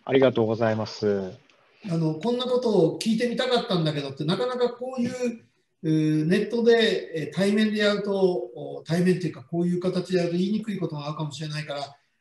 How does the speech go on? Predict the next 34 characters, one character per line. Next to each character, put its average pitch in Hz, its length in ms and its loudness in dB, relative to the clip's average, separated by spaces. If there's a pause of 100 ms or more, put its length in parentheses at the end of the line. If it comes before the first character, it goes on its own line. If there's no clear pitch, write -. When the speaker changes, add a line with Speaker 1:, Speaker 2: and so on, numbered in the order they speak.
Speaker 2:
あ 143 160 -8
の、 143 320 -6
一 - 240 2
人 - 80 4
一 - 120 -2
回 254 260 4
ぐ 262 60 2
ら 226 160 6
い 156 60 4
質 - 180 -6
問 214 180 2
で 190 100 6
き 226 100 2
る 226 60 0
よ 180 180 4
う 147 40 2
な 131 200 -4
チ 160 120 -4
ャ 165 60 2
ン 156 60 2
ス 156 140 -4
を 123 260 -4 (360)
出 180 200 0
す - 120 -4
し、 180 100 -6
そ 214 140 -4
れ 233 120 0
か 240 80 0
ら、 240 320 2 (360)
え 143 360 -4
ー - 20 -10
と、 - 500 -8
選 285 280 2
抜 302 120 8